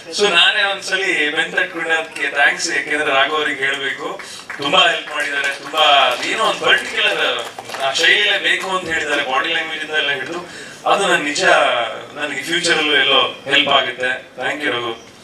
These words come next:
ಒಳ್ಳೆ ನಿರ್ದೇಶನ ಕೊಟ್ಟಿದ್ದೀರ, ಒಳ್ಳೆ ನಿರ್ದೇಶನ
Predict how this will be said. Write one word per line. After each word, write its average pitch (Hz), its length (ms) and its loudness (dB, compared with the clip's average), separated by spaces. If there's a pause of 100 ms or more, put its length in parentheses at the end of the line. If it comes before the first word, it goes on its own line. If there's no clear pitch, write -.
(380)
ಒಳ್ಳೆ 131 240 2
ನಿರ್ದೇಶನ 131 500 -2
ಕೊಟ್ಟಿದ್ದೀರ, 123 360 -8 (1040)
ಒಳ್ಳೆ 151 240 4
ನಿರ್ದೇಶನ 139 440 -2